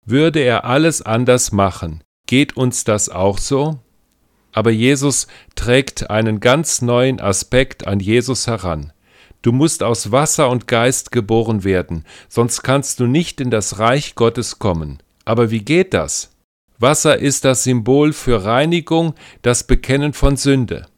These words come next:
Das gehört dazu, wenn ein Mensch mit Gott zu leben beginnt. Er darf seine Schuld Jesus bekennen. So wird er Vergebung erfahren und einen Neuanfang mit Jesus machen können. Ein zweiter wichtiger neuer Gedanke,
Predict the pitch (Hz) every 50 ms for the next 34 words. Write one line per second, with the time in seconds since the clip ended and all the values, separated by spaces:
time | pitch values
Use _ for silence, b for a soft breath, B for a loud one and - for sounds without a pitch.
0 | _ _ _ - 120 127 - - - 135 127 143 156 170 170 - 131 120 117 -
1 | - - 135 147 165 175 B B B B B B - 135 131 131 127 123 120 127
2 | 139 165 175 - - - 143 135 127 - - - 139 156 151 - - - 139 123
3 | 123 143 156 170 160 156 151 139 151 131 - 180 170 139 98 85 - - - -
4 | _ _ _ _ _ - 113 123 117 143 143 151 147 - - 147 135 135 135 127
5 | - - - 151 160 165 165 - - - 131 131 139 151 143 147 147 - - -
6 | 139 - - - 120 107 92 82 65 64 - _ _ _ _ _ _ _ _ _
7 | _ _ _ _ - - - 151 165 160 131 135 151 165 - - - 131 139 143
8 | - - 127 120 107 101 131 143 156 160 151 156 147 139 - 113 107 - - -
9 | 123 120 123 139 147 143 160 165 165 165 b b b b b b _ - 135 143
10 | - - - 131 123 120 117 113 110 117 127 139 160 - - 135 139 143 - -
11 | - 131 131 131 123 107 104 98 - - 117 117 127 127 - 131 - - - 107
12 | 104 104 98 - 113 113 113 - - 95 82 71 - - - - _ _ _ _
13 | _ _ _ _ _ - 101 113 110 - - 135 139 156 160 175 160 143 139 156
14 | 135 - - 147 135 135 127 123 120 127 127 131 131 127 117 - 123 101 127 120
15 | 123 135 131 - 127 127 117